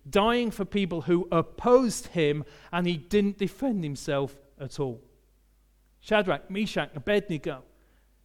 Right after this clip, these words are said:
challenged by Nebuchadnezzar. And what do they do? And they said in verse sixteen, in that situation where they were challenged about it, they said, "Look, we have no need to answer you in this matter.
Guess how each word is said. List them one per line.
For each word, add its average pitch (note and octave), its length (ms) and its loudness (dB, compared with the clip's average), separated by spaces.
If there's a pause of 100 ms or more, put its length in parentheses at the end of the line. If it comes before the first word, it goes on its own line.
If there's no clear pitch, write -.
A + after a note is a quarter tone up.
(160)
challenged A3+ 400 2
by F3 160 4
Nebuchadnezzar. F3+ 760 -2 (240)
And D#3+ 120 -2
what A#3 200 4
do G#3+ 100 -4
they G#3+ 80 0
do? F3 240 -2 (220)
And F#3 160 0
they A3+ 80 2
said A3 280 -2
in E3 200 -4
verse A#3 260 0
sixteen, - 480 -8
in G3 140 0
that C4+ 200 -2
situation G#3 680 -4
where F3+ 120 0
they F#3+ 60 4
were F3+ 100 4
challenged A#3+ 720 -2
about D#3+ 140 0
it, E3+ 40 -4
they E3+ 60 -4
said, E3+ 220 -4 (240)
"Look, E3+ 240 0
we E3 140 -2
have D#3 180 -6
no G3 300 -2
need F#3+ 480 -4
to F3+ 280 -8
answer F#3 380 -6
you C3 220 -6
in C3 160 -4
this B2 180 -10
matter. A#2+ 380 -14